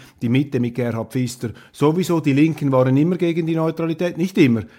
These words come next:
In den dreißiger Jahren, als die alten Sozialdemokraten noch am Ruder waren, Walter Bringolf, da war die Neutralität noch eine große Sache, aber diese neuen Klappentext-Linken, äh, diese Akademiker und Pseudoakademiker,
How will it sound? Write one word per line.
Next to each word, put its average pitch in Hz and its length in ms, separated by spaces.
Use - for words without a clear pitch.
In 117 120
den 123 100
dreißiger 143 520
Jahren, 123 300
als 117 220
die 117 120
alten 170 340
Sozialdemokraten 131 1080
noch 127 140
am 120 100
Ruder 123 300
waren, 117 260
Walter 113 300
Bringolf, 123 560
da 123 120
war 120 140
die 117 100
Neutralität 113 800
noch 110 220
eine 107 220
große 113 400
Sache, 131 460
aber 117 200
diese 120 340
neuen 131 400
Klappentext-Linken, 139 1300
äh, 117 160
diese 131 380
Akademiker 127 720
und 117 80
Pseudoakademiker, 127 1200